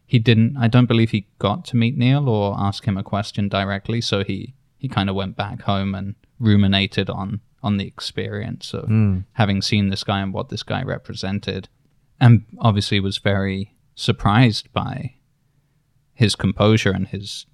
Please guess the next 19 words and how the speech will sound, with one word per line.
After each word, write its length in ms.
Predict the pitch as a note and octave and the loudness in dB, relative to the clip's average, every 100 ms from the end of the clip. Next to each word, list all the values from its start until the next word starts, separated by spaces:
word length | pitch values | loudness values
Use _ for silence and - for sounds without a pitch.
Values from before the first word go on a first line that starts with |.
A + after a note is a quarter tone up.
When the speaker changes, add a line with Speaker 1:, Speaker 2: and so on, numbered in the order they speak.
| _ _ | _ _
Speaker 1:
his 260 | A#2+ G2+ - | -4 -2 -2
reluctance 880 | G2+ G2 G#2+ - G2 A2 - - - | -2 0 -2 -4 -4 -4 -12 -18 -8
to 520 | - G2 F#2 F#2+ - - | -4 -4 -4 -10 -8 -2
answer 300 | G2+ G2 G2+ | -2 -2 -4
questions, 800 | - F#2 - - G2 G2+ G#2 - | -4 -4 -4 -4 -4 -4 -8 -12
and 320 | G2 A#2+ B2+ _ _ _ _ _ _ _ _ | -10 -10 -12 _ _ _ _ _ _ _ _
really 440 | B2+ G2+ G#2+ A#2 B2+ | -4 0 4 6 8
didn't 220 | B2 A#2+ | 8 8
know 140 | G#2+ | 6
what 160 | G2+ G2 | 4 0
to 100 | G#2 | 0
make 220 | G2+ A2 | 0 0
of 100 | G#2+ | -2
him 180 | G2 F#2+ | -4 -6
for 140 | - | -6
a 60 | G2 | -6
long 180 | F#2 A2 | -6 -8
time, 280 | G2 G2 G2 | -6 -6 -6
and 200 | B2+ | -10